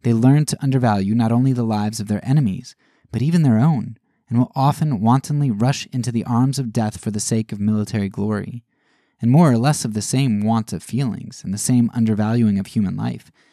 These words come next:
extends through the nation in proportion to the frequency of battles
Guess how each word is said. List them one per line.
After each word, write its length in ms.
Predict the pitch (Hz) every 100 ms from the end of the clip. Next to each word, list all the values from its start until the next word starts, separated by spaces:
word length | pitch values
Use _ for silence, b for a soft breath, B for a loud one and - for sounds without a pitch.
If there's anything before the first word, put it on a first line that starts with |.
| b
extends 500 | 120 - - 139 147
through 160 | - 127
the 100 | 107
nation 460 | 107 123 - 147 135
in 120 | 113
proportion 520 | - - 127 127 135
to 80 | 123
the 100 | -
frequency 520 | - 139 147 - 147
of 120 | 139
battles 480 | 123 95 98 92 -